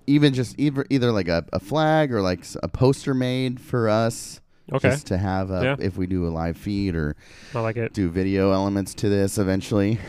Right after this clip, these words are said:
Speaker 1: I don't know. I got plans, bro.
Speaker 2: Yeah,
Speaker 1: Instead
Speaker 2: I
Speaker 1: of
Speaker 2: hear
Speaker 1: this
Speaker 2: ya.
Speaker 1: makeshift pod space that we've been doing
Speaker 2: <laughs>
Speaker 1: for, dude, for almost a year.
Speaker 2: It is al-, it is almost
Speaker 1: What
Speaker 2: a
Speaker 1: is this,
Speaker 2: year.
Speaker 1: episode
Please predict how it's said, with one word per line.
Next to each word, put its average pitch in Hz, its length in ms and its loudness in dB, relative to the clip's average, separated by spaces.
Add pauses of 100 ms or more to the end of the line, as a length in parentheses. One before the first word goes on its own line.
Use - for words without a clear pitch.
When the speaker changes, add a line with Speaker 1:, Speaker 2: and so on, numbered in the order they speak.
(140)
Speaker 1:
I 139 60 2
don't 156 120 2
know. 120 220 0
I 156 80 0
got 339 260 2
plans, 143 600 0
bro. 87 380 0
Speaker 2:
Yeah, 135 220 2 (160)
Speaker 1:
Instead 120 280 -6
Speaker 2:
I 120 60 -2
Speaker 1:
of 110 60 0
Speaker 2:
hear 113 80 2
Speaker 1:
this 135 80 2
Speaker 2:
ya. 127 60 0
Speaker 1:
makeshift 104 760 -2 (600)
pod 104 380 4
space 87 360 -4
that 78 140 -2
we've 90 160 -2
been 82 200 -4
doing 82 340 -2
Speaker 2:
<laughs> - 40 0
Speaker 1:
for, 78 300 -2 (540)
dude, 151 320 12 (120)
for 139 180 0
almost 156 380 2
a 131 60 -2
year. 123 600 2 (840)
Speaker 2:
It 123 180 2
is 131 200 0
al-, 117 300 -4
it 117 160 -8
is 120 180 -2
almost 113 260 -4
Speaker 1:
What 123 80 4
Speaker 2:
a 147 40 6
Speaker 1:
is 151 80 2
this, 113 140 2
Speaker 2:
year. 113 60 4
Speaker 1:
episode 117 440 2